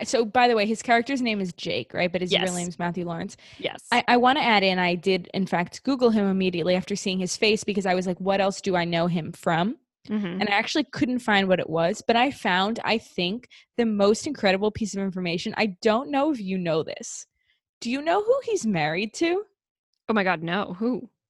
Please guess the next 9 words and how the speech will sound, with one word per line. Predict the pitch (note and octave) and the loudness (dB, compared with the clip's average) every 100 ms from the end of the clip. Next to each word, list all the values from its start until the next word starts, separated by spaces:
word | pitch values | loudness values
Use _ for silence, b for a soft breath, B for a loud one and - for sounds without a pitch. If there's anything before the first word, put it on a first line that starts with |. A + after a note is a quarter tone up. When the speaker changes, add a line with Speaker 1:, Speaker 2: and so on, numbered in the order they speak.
| _ _ _ _ _ _ - | _ _ _ _ _ _ -10
Speaker 1:
Cheryl | - - C#4+ C#4+ A#3+ G3+ | -6 2 4 6 6 4
from | - G#3+ | 0 -2
Dancing | G3 G#3 G#3+ A3+ | 2 0 0 -2
with | G#3 | -2
the | G3+ | -4
Stars. | - - - A3 F3+ - A#3+ - - _ _ _ _ _ _ _ _ _ _ _ _ _ G#3+ | -6 -4 2 4 4 0 -6 -12 -20 _ _ _ _ _ _ _ _ _ _ _ _ _ -8
Speaker 2:
Wait. | F3 F#2 - - _ _ _ _ _ _ - | -8 -8 -12 -20 _ _ _ _ _ _ 2
Matthew | A#3 G3+ B3 C#4 | 4 4 2 -2
Lawrence? | C4 F3+ A3 B4 C#5+ - - | -2 -2 -4 -6 -8 -18 -20